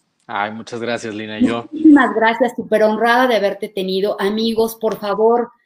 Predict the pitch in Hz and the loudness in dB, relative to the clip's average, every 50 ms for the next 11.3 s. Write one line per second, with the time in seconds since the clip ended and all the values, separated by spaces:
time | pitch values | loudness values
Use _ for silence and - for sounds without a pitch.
0 | _ _ _ _ _ - - - - 247 247 262 294 302 311 311 320 311 302 311 | _ _ _ _ _ -16 -10 0 4 8 8 10 10 10 8 8 6 6 6 4
1 | 294 277 262 240 220 208 196 196 208 202 - - 202 208 208 214 220 233 254 247 | 4 4 4 4 2 2 0 0 -2 -2 -2 -4 -4 -2 0 2 2 2 4 6
2 | 277 285 294 294 302 302 294 277 269 254 254 233 208 226 240 240 233 - - 247 | 6 6 6 6 6 6 6 6 6 4 4 0 -2 -2 -2 -4 -6 -6 -6 -6
3 | 240 214 180 - - 202 202 202 202 185 190 214 220 - 226 220 226 226 233 233 | -6 -6 -8 -10 -10 -8 -8 -8 -8 -8 -8 -10 -8 -6 -4 -2 0 0 0 0
4 | 226 233 247 247 254 262 285 285 - - _ _ _ _ _ _ _ _ _ _ | 0 -2 -2 -2 -2 -2 -2 -4 -8 -16 _ _ _ _ _ _ _ _ _ _
5 | _ _ _ _ _ _ _ _ _ _ _ _ _ _ - 254 254 254 247 247 | _ _ _ _ _ _ _ _ _ _ _ _ _ _ 0 2 4 4 4 4
6 | 254 262 262 254 262 247 - 190 180 185 180 165 151 - - _ _ _ _ _ | 2 2 2 0 0 -2 -4 -4 -4 -4 -4 -6 -8 -10 -14 _ _ _ _ _
7 | _ _ _ _ _ _ - 240 254 269 269 269 294 269 262 254 285 277 294 302 | _ _ _ _ _ _ -4 0 0 2 2 2 0 2 2 4 4 4 4 4
8 | 294 285 285 269 240 233 247 247 - 277 269 294 311 294 - - _ - - 185 | 2 0 0 -2 -4 -4 -4 -2 2 4 4 4 2 0 -4 -12 _ -20 -12 -6
9 | - 240 233 226 226 233 226 262 254 - 277 262 269 262 262 262 285 269 247 262 | -2 -2 -2 -2 -2 -4 -4 -4 -2 -2 -2 0 2 2 2 2 2 0 0 -2
10 | 240 226 233 240 226 - 220 214 - - 220 220 220 233 262 269 302 294 294 311 | -4 -4 -4 -6 -8 -8 -10 -10 -8 -6 -4 -2 0 2 4 4 4 2 4 4
11 | 311 320 339 320 - | 4 4 4 2 -2